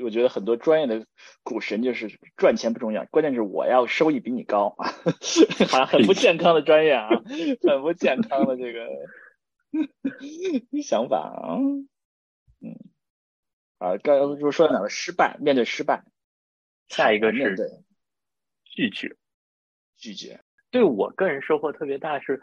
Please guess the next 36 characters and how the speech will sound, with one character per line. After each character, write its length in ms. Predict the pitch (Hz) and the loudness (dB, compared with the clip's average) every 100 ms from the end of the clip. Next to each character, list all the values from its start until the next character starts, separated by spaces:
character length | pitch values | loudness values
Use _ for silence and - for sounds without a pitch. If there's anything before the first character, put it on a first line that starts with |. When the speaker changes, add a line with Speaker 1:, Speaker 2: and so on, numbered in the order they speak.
| - | -4
Speaker 2:
这 60 | |
里 100 | 175 | -4
面 160 | 135 139 | -4 -4
有 160 | 120 | -4
一 60 | 104 | -4
大 140 | 127 | -4
段 180 | 156 147 139 | -4 -6 -6
讲 160 | 120 - | -8 -6
到 80 | |
了 160 | 110 113 | -10 -8
这 140 | 123 | -6
种 180 | 131 104 - | -6 -8 0
边 320 | 156 151 165 | 2 2 0
界， 240 | - - - | -2 -4 -6
特 140 | - 147 | -2 4
别 140 | 123 | 4
是 140 | - 127 | 4 -2
亲 280 | - - 170 | -4 -2 0
密 200 | 175 117 | 0 2
关 240 | - 123 | 2 2
系 100 | - | 0
中 160 | 107 101 | -6 -6
的 100 | 98 | -6
边 280 | - 92 95 | -6 -6 -6
界。 140 | - _ _ - | -8 _ _ 0
他 60 | |
就 100 | 120 | 2
说 160 | 117 120 - | 2 0 0
不 100 | - | 2
健 240 | 123 196 160 | 6 6 4
康 240 | - 147 | -2 -4
的 100 | 143 | -4
亲 200 | 120 - | -8 -6
密 100 | 120 | -4
关 240 | 110 104 107 | 0 2 2
系 200 | - | -2